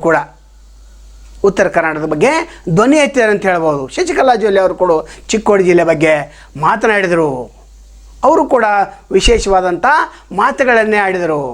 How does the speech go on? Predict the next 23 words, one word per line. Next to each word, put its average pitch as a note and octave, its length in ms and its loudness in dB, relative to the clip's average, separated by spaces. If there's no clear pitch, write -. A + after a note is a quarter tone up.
ಸರ್ಕಾರವನ್ನ F#3 560 -2
ಬಿಸಿ C4+ 300 2
ಮುಟ್ಟಿಸುವಂತೆ A#3 640 0
ಎಲ್ಲ B3+ 240 2
ವಿವರಣೆಗಳನ್ನ G3+ 600 2
ಅವರು B3+ 300 2
ಕೂಡ A#3+ 120 2
ನೀಡಿದರು. F3+ 360 0
ಹೀಗೆ D4+ 180 2
ಅನೇಕ A#3 340 0
ಶಾಸಕರು F3 500 0
ಕೂಡ E3 200 0
ತಾರತಮ್ಯ E3+ 500 -2
ಮರೆತು D#3+ 340 2
ಉತ್ತರ C#4+ 300 0
ಕರ್ನಾಟಕದ F3+ 580 -2
ಸಮಸ್ಯೆಗಳ F3+ 520 0
ಬಗ್ಗೆ D#3 320 0
ಚರ್ಚೆ C#4 320 0
ಆಯಿತು. E3+ 440 -2
ಆದರೆ C#4+ 240 0
ಚಿಕ್ಕೋಡಿ C4 400 0
ಜಿಲ್ಲೆ G3 600 2